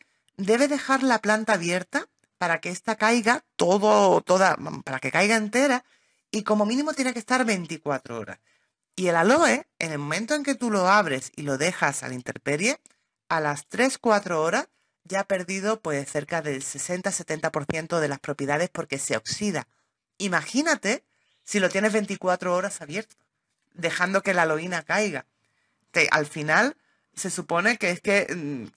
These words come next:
cuando lo ingieres, el efecto que tiene es nulo,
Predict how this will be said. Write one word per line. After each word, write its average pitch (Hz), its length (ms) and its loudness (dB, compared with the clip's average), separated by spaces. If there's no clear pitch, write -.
cuando 160 260 4
lo 151 100 2
ingieres, 196 580 0
el 160 140 2
efecto 208 540 2
que 208 120 2
tiene 165 500 -4
es - 320 -6
nulo, 175 540 -2